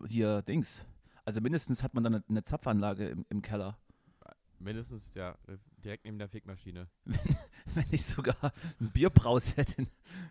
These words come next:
Speaker 1: <laughs> in der Badewanne.
Speaker 2: Ich hab, äh, n-, 'n Freund von mir, der ist, ähm,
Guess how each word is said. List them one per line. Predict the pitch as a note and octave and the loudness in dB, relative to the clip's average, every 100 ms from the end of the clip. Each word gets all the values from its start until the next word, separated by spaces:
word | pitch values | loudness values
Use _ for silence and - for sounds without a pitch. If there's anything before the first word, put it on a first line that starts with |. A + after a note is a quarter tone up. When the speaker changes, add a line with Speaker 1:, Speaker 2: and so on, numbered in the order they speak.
| - - - | -10 -10 -4
Speaker 1:
<laughs> | C#3 - - - E3+ E3 - | -4 -2 -6 -8 -16 -16 -8
in | - | 0
der | A2+ | 2
Badewanne. | G2 B2 C#3 F#2 F#2 F#2 | 2 2 2 2 2 2
Speaker 2:
Ich | |
hab, | C#3 - | 2 -2
äh, | - - _ - | -12 -14 _ -16
n-, | G#2+ B2 - | -12 -12 -12
'n | |
Freund | A#2 - A2 C#3+ | -12 -6 -6 -6
von | D3+ C#3+ | -10 -10
mir, | C#3 C3 | -10 -10
der | A#2 A2 - | -8 -8 -10
ist, | G#2+ - | -16 -16
ähm, | - G2+ F#2+ F#2+ | -14 -14 -14 -18